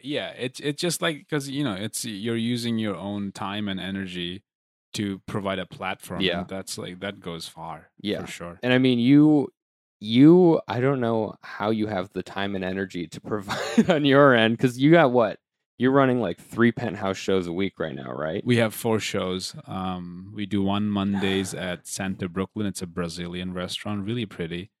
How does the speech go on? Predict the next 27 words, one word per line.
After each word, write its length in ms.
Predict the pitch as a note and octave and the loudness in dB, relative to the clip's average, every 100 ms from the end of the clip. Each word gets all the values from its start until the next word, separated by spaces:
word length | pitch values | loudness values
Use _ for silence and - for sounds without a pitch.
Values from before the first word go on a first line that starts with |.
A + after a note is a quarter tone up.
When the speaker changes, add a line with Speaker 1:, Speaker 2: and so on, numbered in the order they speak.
| _ _ _ _ _ | _ _ _ _ _
Speaker 1:
Um, 540 | - F#2+ F2+ F2 F2 - | -8 -6 -6 -6 -10 -8
Tuesdays 540 | B2 A#2 - G#2+ G#2 | -4 -4 -2 -2 -2
we 140 | G2+ G2 | -4 -4
do, 300 | F#2 F#2+ F2+ | -4 -4 -4
do 280 | E2+ G2 F2+ | -6 -6 -6
Crystal 460 | - A2 - A2 | -6 -8 -4 -4
Lake 260 | G2 F#2+ G#2 | -4 -6 -6
Brooklyn 760 | F#2 F2+ - G2+ G#2+ A#2+ B2+ - _ _ | -6 -6 -6 -6 -4 -4 -6 -10 _ _
and 440 | E3 E3+ E2 D#2 F#2+ | -10 -8 -8 -8 -6
Williamsburg, 640 | F#2+ F#2 F#2 - F2+ G#2 F#2 | -6 -6 -8 -8 -10 -10 -10
really 340 | F2+ F#2+ F2+ | -8 -8 -8
beautiful, 720 | E2+ E2+ E2+ E2 E2+ D#2+ E2+ - | -8 -10 -10 -12 -12 -12 -14 -14
like, 240 | F2+ E2 | -14 -10
back 300 | F2 E2 - | -8 -8 -8
room 120 | F#2 | -10
of 140 | E2 D#2+ | -8 -10
a 80 | D#2 | -12
bar. 320 | D2+ D2+ D#2+ | -10 -12 -12
Looks 300 | E2+ F2 - | -12 -10 -10
really 200 | F2 E2 | -10 -12
classy. 480 | - E2 D#2+ - D#2+ | -12 -12 -12 -12 -14
I 60 | |
think 220 | - E2+ | -16 -16
that's 200 | E2 E2 - | -14 -14 -10
one 100 | E2+ | -10
of 80 | D#2+ | -10
the, 220 | E2+ | -12